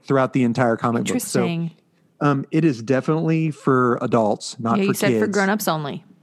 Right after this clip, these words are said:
Speaker 1: For grown-ups only, but I really think it's, it's a,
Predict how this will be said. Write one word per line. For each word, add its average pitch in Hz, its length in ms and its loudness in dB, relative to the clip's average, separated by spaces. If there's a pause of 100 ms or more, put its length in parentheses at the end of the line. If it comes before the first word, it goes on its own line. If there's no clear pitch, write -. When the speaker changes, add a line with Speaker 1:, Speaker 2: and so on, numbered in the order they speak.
(180)
Speaker 1:
For 120 100 -8
grown-ups 120 400 0
only, 104 240 -2
but 113 180 -4
I 117 80 0
really 131 840 0 (100)
think 127 260 -2
it's, - 240 -6 (280)
it's 120 260 -2
a, 107 320 0